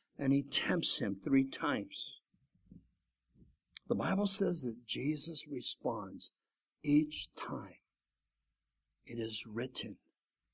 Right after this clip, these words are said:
It is written. It is written." I think sometimes we try to take the battle on ourselves. "I can do it. I'm strong enough."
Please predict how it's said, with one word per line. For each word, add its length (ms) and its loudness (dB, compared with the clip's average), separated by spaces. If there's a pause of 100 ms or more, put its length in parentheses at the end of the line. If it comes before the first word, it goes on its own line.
(140)
It 180 0
is 300 -2
written. 500 4 (100)
It 140 -6
is 320 -6
written." 420 -6 (800)
I 100 4
think 180 12
sometimes 580 12
we 140 10
try 240 10
to 80 8
take 300 12
the 80 10
battle 500 12 (160)
on 160 12
ourselves. 560 12
"I 140 12
can 180 12
do 220 12
it. 140 8 (440)
I'm 180 12
strong 560 12
enough." 340 12